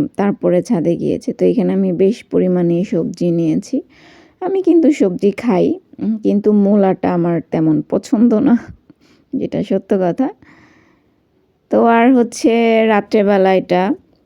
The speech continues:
আমি রাত্রে আর ভাত খাই নাই। তো এখানে আম্মু দুধ গরম করছিল,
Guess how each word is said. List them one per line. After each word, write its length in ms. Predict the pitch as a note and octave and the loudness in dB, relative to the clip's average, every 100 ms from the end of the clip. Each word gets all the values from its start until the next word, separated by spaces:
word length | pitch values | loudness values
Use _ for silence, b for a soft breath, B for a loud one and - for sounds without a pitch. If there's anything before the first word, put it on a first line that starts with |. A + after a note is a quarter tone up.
| _ _ _ _ _ _ _ _ _ _ _ | _ _ _ _ _ _ _ _ _ _ _
আমি 260 | C#3+ F3+ F#3 | -4 -2 0
রাত্রে 360 | F#3 F3+ F3+ | 0 0 0
আর 60 | F3 | 0
ভাত 200 | F#3 F#3 - | 0 -2 -2
খাই 200 | A#3 F#3+ | 0 2
নাই। 260 | F3+ F#3 D#4+ G4+ b b b b | 2 0 0 -2 b b b b
তো 80 | - | 0
এখানে 220 | B3 G#3+ | 2 2
আম্মু 220 | A3 G3+ | 2 2
দুধ 260 | G#3 G3+ G3+ | 2 2 0
গরম 320 | G3 G3 G3 | 0 2 0
করছিল, 720 | G3 G3+ A#3+ G#3 G3 G#3 G3 | 2 0 0 0 2 2 0